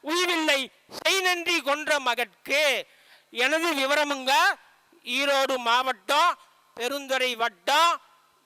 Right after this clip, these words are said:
விஜயமங்கலம், கருணாகரன். எனது அலைபேசி வரிசை எண்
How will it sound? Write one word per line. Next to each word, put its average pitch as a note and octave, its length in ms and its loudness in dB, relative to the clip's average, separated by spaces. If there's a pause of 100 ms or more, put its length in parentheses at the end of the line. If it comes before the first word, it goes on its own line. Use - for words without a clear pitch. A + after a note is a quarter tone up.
விஜயமங்கலம், B3 1000 -2 (1000)
கருணாகரன். A#3+ 1000 0 (600)
எனது C4 420 -2 (240)
அலைபேசி C4 680 -2 (120)
வரிசை A#3 420 -4 (160)
எண் F#4 140 -2